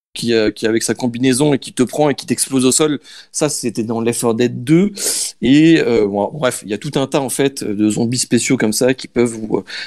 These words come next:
faire un peu plus de mal, euh, que, que les zombies, euh, euh, classiques. Et surtout, le gros, gros, euh, point positif, euh, du jeu, c'est les vagues de zombies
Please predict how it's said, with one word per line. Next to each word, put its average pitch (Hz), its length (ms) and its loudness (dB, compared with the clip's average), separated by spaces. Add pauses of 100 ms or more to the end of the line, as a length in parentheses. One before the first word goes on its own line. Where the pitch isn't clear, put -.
faire - 180 -2
un 110 80 0
peu 123 120 2
plus 123 240 -4
de 127 100 2
mal, 131 280 2
euh, 104 200 0
que, 104 280 -2
que - 120 -4
les 104 180 2
zombies, 123 460 0
euh, 107 240 0 (320)
euh, 101 40 -4
classiques. 127 500 0 (380)
Et 147 80 2
surtout, - 340 -2
le 151 100 2
gros, 180 320 0
gros, 175 580 2
euh, 104 220 4
point - 280 -4
positif, 127 580 0
euh, 107 160 4
du 117 120 -2
jeu, 147 260 2 (320)
c'est 151 180 2
les 127 100 4
vagues 123 440 0
de 113 160 0
zombies 123 440 -2